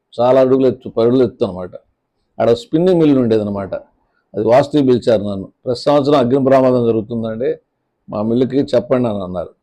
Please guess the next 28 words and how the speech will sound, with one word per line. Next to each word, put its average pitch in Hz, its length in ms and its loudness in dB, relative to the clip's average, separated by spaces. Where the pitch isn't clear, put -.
"బాబు, 127 180 0
ఇది 123 100 2
తూర్పు 143 360 0
రోడ్డు 143 220 6
ఎత్తు 135 200 0
ఉన్నది, 123 300 2
ఇది 123 120 4
అగ్ని 123 220 0
ప్రమాదం 127 460 2
జరుగుతూ 110 320 -4
ఉంటది, 110 380 -6
వరద 123 240 2
వచ్చి 135 220 2
వాగు 120 360 4
కూడా 117 220 4
వస్తుంటది" 107 440 -6
అంటే, 107 180 -4
"అవునండి" 113 420 -2
అని 107 160 -4
చెప్పన్నారు. 98 440 -10
దానికి 113 380 -6
పరిష్కార 139 400 2
మార్గం 123 380 0
ఏంటంటే, 113 400 -6
"ఒక 107 220 -4
ఆవును 120 360 2
పెంచుకో 110 360 -6
నువ్వు, 110 360 -8